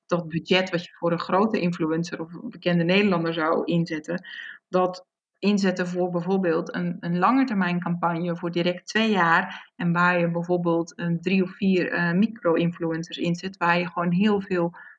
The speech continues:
eh, content inzet en waar je inzet zowel op het online, maar ook op het offline aspect, dus op je, eh, evenementen organiseren of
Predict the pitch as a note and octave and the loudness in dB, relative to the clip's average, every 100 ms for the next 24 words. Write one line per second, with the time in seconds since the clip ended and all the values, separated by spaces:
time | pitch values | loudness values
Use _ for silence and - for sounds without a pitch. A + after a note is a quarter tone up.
0 | _ F#3 F3 - A3+ A3 G3 F3+ F3+ F3 | _ -6 -6 0 2 4 2 0 2 0
1 | F3 F3 F3 E3+ F3 F3 F3 - - - | 0 -4 -4 -2 0 0 -2 -6 -20 -20
2 | - G3+ G3 F#3+ F#3+ F3 E3+ E3+ F3 F3 | -2 0 2 0 -2 -4 -2 -2 -4 -6
3 | - G#3 G3+ D#3+ F3+ F3 - F#3+ F#3 F3 | -2 0 2 2 0 0 0 0 -2 -6
4 | - G#3+ - F3+ E3 - - - E3+ F3 | -4 -4 0 2 2 0 -4 -4 -4 -4
5 | F3 F3 - F3+ - F3+ F3+ - - - | -6 -6 -6 -10 -6 -2 -2 -2 -10 -6
6 | - - F3 F3 E3+ E3 E3+ - F3 E3+ | 0 2 2 2 2 0 0 -2 -2 0
7 | E3+ E3+ E3 E3 E3 - | -2 0 0 2 0 0